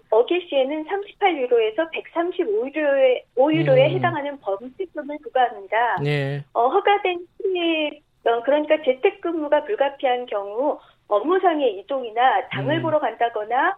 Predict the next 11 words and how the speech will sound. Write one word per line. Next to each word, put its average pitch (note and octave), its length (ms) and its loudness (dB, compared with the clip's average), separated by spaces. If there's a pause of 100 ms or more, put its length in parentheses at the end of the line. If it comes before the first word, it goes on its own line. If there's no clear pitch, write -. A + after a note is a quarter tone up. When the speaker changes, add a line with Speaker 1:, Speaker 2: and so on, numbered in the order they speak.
(200)
Speaker 1:
병원에 D#4 460 0
진료를 D#4+ 360 0
받으러 C4+ 320 0
가는 A#3 240 -6
경우를 A3+ 540 -4 (180)
예외하고는, C4 1040 0 (220)
예외적으로 D4+ 520 0
적용하고는 C4 840 -6 (460)
그 E4 100 2 (100)
외에 B3+ 320 6
외출 - 320 -4